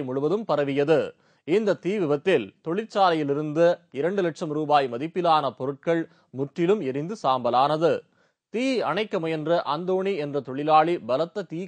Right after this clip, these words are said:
காயங்களோடு உயிர் தப்பினார். பின்னர் அவர் மருத்துவமனையில் அனுமதிக்கப்பட்டு சிகிச்சை பெற்று வருகிறார். தகவல் அறிந்து வந்த தீயணைப்பு படையினர் சுமார் ஒரு மணி நேரத்திற்கு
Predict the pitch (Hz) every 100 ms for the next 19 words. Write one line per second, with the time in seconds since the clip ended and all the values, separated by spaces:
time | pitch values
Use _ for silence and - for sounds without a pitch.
0 | - 151 143 135 131 156 165 135 127 123
1 | 147 165 156 107 - _ _ _ 160 185
2 | - 147 156 147 202 220 233 196 180 170
3 | - 139 190 175 151 147 139 123 180 -
4 | 185 202 - 180 170 143 139 151 170 156
5 | 110 _ _ _ _ - 160 208 208 160
6 | 160 165 151 151 135 151 175 156 143 127
7 | 143 139 156 170 98 - _ - 180 175
8 | 160 - 131 156 143 143 156 202 - 180
9 | 175